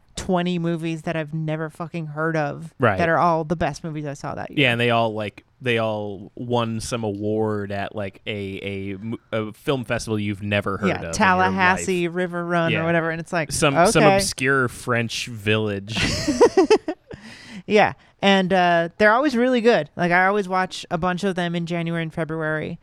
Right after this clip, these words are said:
Speaker 2: Yeah.
Speaker 1: Um, but, you know, during the pandemic, it's just been like, I don't wanna watch something artsy and, and tough to, like, digest. So
Speaker 2: Yeah.
Speaker 1: But this one, I really did wanna see. People were saying it was really good.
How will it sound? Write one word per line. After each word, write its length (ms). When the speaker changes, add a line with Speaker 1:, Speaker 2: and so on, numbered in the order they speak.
Speaker 2:
Yeah. 280
Speaker 1:
Um, 460
but, 220
you 80
know, 200
during 240
the 80
pandemic, 800
it's 240
just 200
been 180
like, 180
I 100
don't 120
wanna 180
watch 220
something 560
artsy 540
and, 320
and 180
tough 360
to, 120
like, 260
digest. 720
So 360
Speaker 2:
Yeah. 320
Speaker 1:
But 160
this 160
one, 180
I 220
really 280
did 160
wanna 220
see. 480
People 220
were 80
saying 200
it 40
was 120
really 160
good. 380